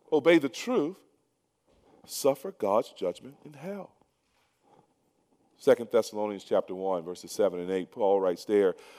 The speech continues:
"The Lord Jesus is revealed from heaven with his mighty angels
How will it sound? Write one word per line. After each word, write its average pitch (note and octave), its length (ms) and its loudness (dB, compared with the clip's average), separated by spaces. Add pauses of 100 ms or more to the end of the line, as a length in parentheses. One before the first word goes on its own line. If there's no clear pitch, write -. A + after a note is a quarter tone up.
(460)
"The G#2+ 80 -8
Lord A#2+ 240 2
Jesus A#2 360 -6
is G#2+ 160 -8
revealed B2 400 -2
from A2+ 140 -10
heaven B2+ 340 6
with B2 120 -4
his A2+ 160 -4
mighty C3 340 6
angels C3+ 540 -2